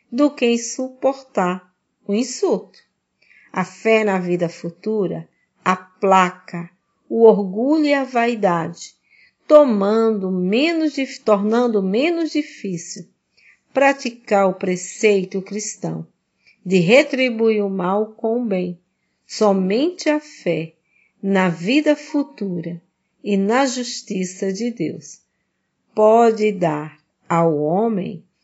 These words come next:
forças para suportar com paciência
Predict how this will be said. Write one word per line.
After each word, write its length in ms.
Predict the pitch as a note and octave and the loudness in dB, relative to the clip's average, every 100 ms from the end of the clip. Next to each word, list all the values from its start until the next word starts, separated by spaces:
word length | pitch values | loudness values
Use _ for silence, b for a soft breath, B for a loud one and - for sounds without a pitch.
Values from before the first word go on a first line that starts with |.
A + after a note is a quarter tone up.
| _ | _
forças 960 | _ - G3+ A3+ B3 B3 - B3+ B3 - | _ -4 2 6 6 4 0 -4 -4 -6
para 380 | - G#3 G#3 G3+ | -2 2 2 0
suportar 1300 | - - E4+ G#4+ G#4+ G#4 F4 E4 _ G3 D#3 E3 _ _ _ _ _ _ | -6 -4 2 4 4 2 -4 -4 _ -4 -4 -8 _ _ _ _ _ _
com 300 | - E4+ E4+ | 2 2 2
paciência 1080 | D#4+ D4 C#4+ - D4 B3+ G3 F3 - - F3 | 2 2 0 -6 -2 0 0 -2 -6 -10 -14